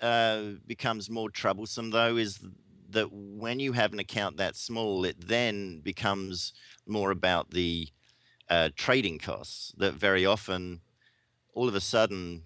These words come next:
uh, those costs become a much higher percentage, um, of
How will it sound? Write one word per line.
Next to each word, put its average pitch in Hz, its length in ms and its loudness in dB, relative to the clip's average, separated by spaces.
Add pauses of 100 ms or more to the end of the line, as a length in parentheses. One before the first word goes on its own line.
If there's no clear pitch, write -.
(260)
uh, 90 380 4 (120)
those 104 380 -2 (160)
costs - 600 -2
become 95 380 -4
a 92 80 -6
much 95 280 -2
higher 95 360 4
percentage, 87 960 -4 (600)
um, 82 540 0 (100)
of 80 480 0